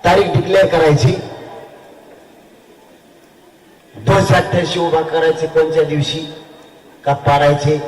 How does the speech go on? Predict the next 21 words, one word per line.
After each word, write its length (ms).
या 400
या 120
तारखेला 400
ठरवण्यात 500
येईल. 380
त्या 120
तारखेला 540
महाराष्ट्रातल्या 960
सगळ्या 440
मराठा 340
समाजानं 520
अमुक 360
अमुक 280
मैदानावर 600
यावं. 540
वीस 320
तारखेला 400
तारीख 340
डिक्लेअर 300
करू 180
आपण. 280